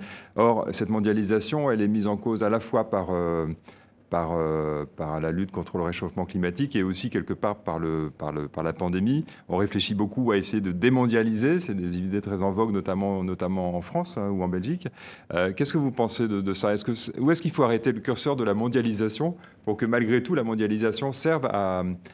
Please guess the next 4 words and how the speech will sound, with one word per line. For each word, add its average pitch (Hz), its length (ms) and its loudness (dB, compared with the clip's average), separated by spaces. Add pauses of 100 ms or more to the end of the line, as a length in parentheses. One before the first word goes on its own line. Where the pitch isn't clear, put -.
(320)
à 80 400 2
réduire 107 340 2
l'extrême 92 640 0
pauvreté ? 90 460 -2